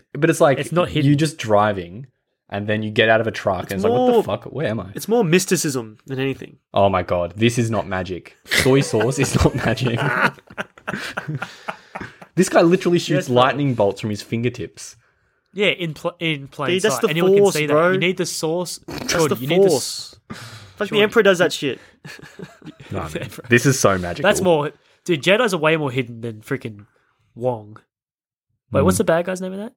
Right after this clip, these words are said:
Speaker 2: Actually, isn't the actor's name something Wong?
Speaker 1: Yeah, Victor
Speaker 2: In
Speaker 1: Wong.
Speaker 2: Big Trouble?
Speaker 1: Victor Wong.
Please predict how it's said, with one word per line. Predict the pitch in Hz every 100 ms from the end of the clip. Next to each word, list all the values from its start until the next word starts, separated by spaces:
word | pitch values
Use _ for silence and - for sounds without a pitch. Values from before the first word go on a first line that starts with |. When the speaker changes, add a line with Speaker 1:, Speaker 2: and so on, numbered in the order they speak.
| -
Speaker 2:
Actually, | 208 - - -
isn't | 226 359
the | 349 -
actor's | 180 - 196
name | 208 208
something | 202 208 185
Wong? | 175 226
Speaker 1:
Yeah, | 175 127
Victor | 120 120
Speaker 2:
In | 120
Speaker 1:
Wong. | 120 95
Speaker 2:
Big | -
Trouble? | - 247
Speaker 1:
Victor | 135 127 147
Wong. | 127 113